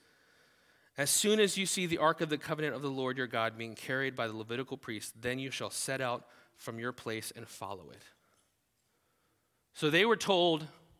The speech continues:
you know, "Clean yourselves up. You're gonna walk over the Jordan. Clean yourselves up. You're going to walk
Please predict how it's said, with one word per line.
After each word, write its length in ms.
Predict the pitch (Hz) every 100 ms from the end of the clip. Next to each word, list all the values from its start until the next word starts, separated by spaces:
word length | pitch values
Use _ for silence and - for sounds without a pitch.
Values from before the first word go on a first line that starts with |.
| _ _ _ _ _ _ _ _ _ _ _ _ _ _ _
you 80 | 127
know, 220 | 127 117 - _
"Clean 260 | - 156 156
yourselves 380 | 202 220 226 165
up. 240 | 139 - - - _ _ _ _ _ _ _ _ _ _ _ _ -
You're 260 | 127 151
gonna 260 | 156 165 - 120
walk 400 | 120 135 151 - -
over 300 | 147 143 139 _ -
the 80 | 127
Jordan. 320 | 135 120 95 - _ _ _ _ _ _ _ _ _ _ _ _ _ _ _ _
Clean 260 | - 151 185
yourselves 340 | 233 247 240
up. 360 | 196 180 - -
You're 100 | 147
going 160 | 160 165
to 120 | -
walk 480 | 139 123 151 190 -